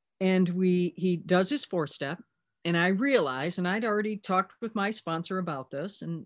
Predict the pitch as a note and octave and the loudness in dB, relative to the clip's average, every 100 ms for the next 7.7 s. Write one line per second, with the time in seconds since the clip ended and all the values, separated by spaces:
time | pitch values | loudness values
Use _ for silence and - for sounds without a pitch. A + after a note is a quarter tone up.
0 | - D#3 D3+ D3 - E3 D#3+ D#3+ F#3 - | -12 -8 -6 -8 -10 -6 -4 -2 -2 0
1 | G3+ A3 A#3 F#3+ - G3 F3 D#3+ D3 - | 2 2 2 0 -4 -2 -2 -2 -8 -6
2 | D3+ C#3+ C3+ B2+ - C3+ C3 C3+ D#3 C#3+ | -6 -6 -6 -8 -8 -8 -8 -8 -8 -8
3 | C#3 C#3+ C#3 C3+ C3 C3+ E3+ E3 C#3+ C3+ | -6 -8 -6 -8 -6 -6 -6 -4 -6 -8
4 | _ - D3 C#3 - D3+ C3+ C3+ A#2+ - | _ -14 -12 -12 -8 -6 -6 -6 -6 -6
5 | D3+ E3 F3+ - - C4 F3 C3 C3 D#3 | -4 0 0 -2 2 6 6 6 4 2
6 | D#3 - G#3+ G#3+ E3 C#3 C3+ C3 B2+ - | 2 6 4 6 0 0 -4 -4 -6 -6
7 | A#2+ B2 C#3+ C#3+ C#3 - | -8 -8 -8 -8 -8 -10